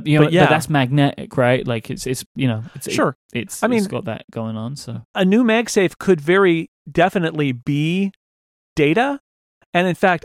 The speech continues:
Speaker 2: I would be surprised if it isn't. I would be surprised if it isn't essentially a U S B C port,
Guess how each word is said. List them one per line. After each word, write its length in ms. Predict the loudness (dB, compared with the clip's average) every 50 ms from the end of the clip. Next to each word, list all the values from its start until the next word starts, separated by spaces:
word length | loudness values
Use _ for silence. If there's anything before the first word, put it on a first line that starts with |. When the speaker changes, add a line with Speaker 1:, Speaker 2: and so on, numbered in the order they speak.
| 0
Speaker 2:
I 80 | 2 2
would 120 | 2 2
be 100 | 2 0
surprised 600 | 0 0 -2 -4 -2 0 0 2 2 2 0 0 0
if 80 | -2
it 100 | -2 -2 -2
isn't. 380 | -2 -4 -2 0 -2 -2 -4 -6 -4 0
I 80 | 2 2
would 100 | 2 2
be 80 | 0
surprised 420 | -2 -2 -2 0 0 0 0 0 -2
if 80 | -4
it 100 | -4 -4 -2
isn't 300 | -4 -2 -2 -2 -4 -4
essentially 560 | -4 -6 -4 -2 -2 -2 -2 -2 0 0 0
a 40 | 0
U 220 | 0 0 2 2 0
S 120 | 0 -2
B 280 | -2 -2 0 0 0 -2
C 520 | -2 -4 -2 -2 0 0 0 -2 -4 -6 -10 _
port, 440 | -8 -4 0 0 2 0 0 -4 -12